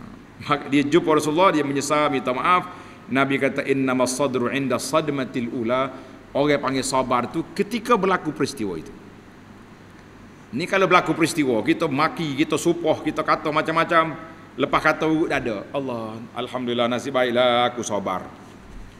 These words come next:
Sabar berapa? Maki paha tu je lapis langit dah maki. Ai sabar lagi tu.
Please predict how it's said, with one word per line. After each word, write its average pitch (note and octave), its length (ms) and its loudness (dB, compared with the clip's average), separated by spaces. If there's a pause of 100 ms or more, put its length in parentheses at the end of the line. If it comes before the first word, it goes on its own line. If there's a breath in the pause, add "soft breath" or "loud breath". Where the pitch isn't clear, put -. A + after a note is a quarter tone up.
(300)
Sabar G2+ 320 -4
berapa? A2+ 260 0
Maki C3 480 -2
paha A#2 240 -4
tu C3+ 80 -6
je C3+ 140 -2
lapis B2+ 180 0
langit C3+ 320 -2
dah C#3+ 80 -10 (320)
maki. D#3 240 -8 (220)
Ai C#3 100 -2
sabar D3 320 4
lagi D3 220 0
tu. C#3 80 -4